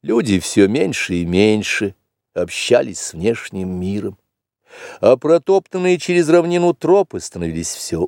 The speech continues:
уже и уже. И трубный зов Хатхи и его троих сыновей больше не тревожил деревню по ночам,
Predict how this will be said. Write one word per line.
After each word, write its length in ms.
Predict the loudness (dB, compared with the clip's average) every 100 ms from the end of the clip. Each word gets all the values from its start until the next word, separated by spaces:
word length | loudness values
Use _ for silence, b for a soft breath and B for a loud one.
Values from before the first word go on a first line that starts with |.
| -4
уже 560 | -4 -2 -2 -4 -6 -8 _ _
и 200 | -14 -14 _
уже. 480 | -10 -8 -8 -12 -16 _ _ _ _ _ _ _ _ _
И 160 | -20
трубный 640 | -16 -4 0 0 0 0 2
зов 320 | 4 2 2
Хатхи 960 | -8 -2 0 0 -2 -10 -16 -14 -14 _ _ _ _ _ -16
и 80 | -10
его 200 | -8 -8
троих 400 | -4 -4 -4 -6
сыновей 640 | -6 -4 -2 2 2 2
больше 320 | -2 -4 -6
не 140 | -8
тревожил 600 | -8 -4 2 2 2 -6
деревню 540 | -8 -4 0 0 -2 -6
по 120 | -6
ночам, 500 | -6 -2 0 0